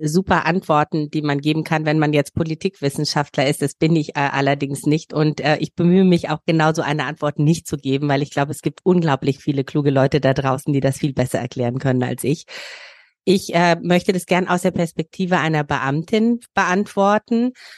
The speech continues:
und auch aus der Perspektive für jemand, der sich wirklich für mehr Bewusstsein einsetzt, auch in der Politik und in der Verwaltung.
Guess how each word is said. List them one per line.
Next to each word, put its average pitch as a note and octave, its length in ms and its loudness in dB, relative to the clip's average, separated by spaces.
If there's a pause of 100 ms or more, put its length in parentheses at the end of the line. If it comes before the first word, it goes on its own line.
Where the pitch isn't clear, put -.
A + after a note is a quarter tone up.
(120)
und F#3+ 320 0
auch F3+ 160 2
aus E3+ 140 -2
der E3 240 0
Perspektive F3+ 760 -2
für - 220 0
jemand, E3+ 380 2
der E3 120 2
sich - 160 -6
wirklich E3 240 -6
für E3 140 -2
mehr D3+ 160 2
Bewusstsein D3+ 720 0
einsetzt, C3+ 680 -2
auch D3 160 0
in D#3+ 80 0
der D3 140 0
Politik D#3 500 -2
und D3 140 -2
in C#3+ 100 2
der C#3 80 0
Verwaltung. C#3+ 760 0